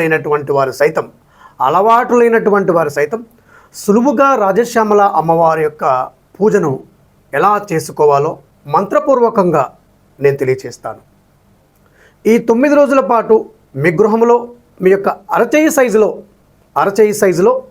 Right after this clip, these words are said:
అమ్మవారి యొక్క, రాజశ్యామల అమ్మవారి యొక్క చిత్రపటం సంపాదించండి. ఈ చిత్రపటాన్ని మీ యొక్క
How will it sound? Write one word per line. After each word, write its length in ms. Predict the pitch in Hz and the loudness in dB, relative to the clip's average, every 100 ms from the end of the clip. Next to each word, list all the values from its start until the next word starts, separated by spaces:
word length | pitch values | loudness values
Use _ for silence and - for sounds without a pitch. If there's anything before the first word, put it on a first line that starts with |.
| _ _ _ _ 147 | _ _ _ _ -4
అమ్మవారి 360 | 208 254 247 240 | 0 2 4 2
యొక్క, 140 | 233 170 | 2 -2
రాజశ్యామల 520 | 185 254 262 247 233 226 | 0 0 0 0 2 0
అమ్మవారి 380 | 190 196 196 190 | 0 0 2 0
యొక్క 160 | 185 185 160 143 - - | 0 -2 -2 -2 -8 -6
చిత్రపటం 420 | 185 220 180 180 233 | -2 -2 -2 -4 -4
సంపాదించండి. 600 | 208 135 - 113 110 - _ _ _ _ _ _ _ | -6 -6 -12 -20 -20 -20 _ _ _ _ _ _ _
ఈ 80 | 180 190 | -4 -2
చిత్రపటాన్ని 580 | 185 180 185 220 226 254 - _ _ _ _ | -2 -2 -2 -2 -2 -2 -6 _ _ _ _
మీ 80 | 185 220 | 2 2
యొక్క 180 | 233 | 2